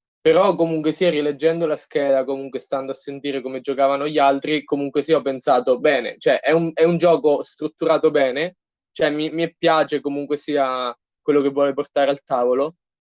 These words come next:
però in quella serata non mi sono, diciamo, mm, an-,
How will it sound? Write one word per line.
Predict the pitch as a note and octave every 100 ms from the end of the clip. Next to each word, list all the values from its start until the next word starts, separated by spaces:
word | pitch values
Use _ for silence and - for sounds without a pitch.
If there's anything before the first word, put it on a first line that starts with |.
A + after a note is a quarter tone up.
| _
però | D#3 E3 E3+ D#3 D3 C#3+
in | C#3+
quella | C#3+ C#3
serata | E3 D3+ C#3 C#3
non | C3 C3
mi | C3+
sono, | - C3+ C3+ C3 B2+ B2+
diciamo, | B2+ B2 B2+ A#2 A#2+ A#2+ A#2 _ _ _ C#3
mm, | D3 C3+ C#3+
an-, | D#3 D3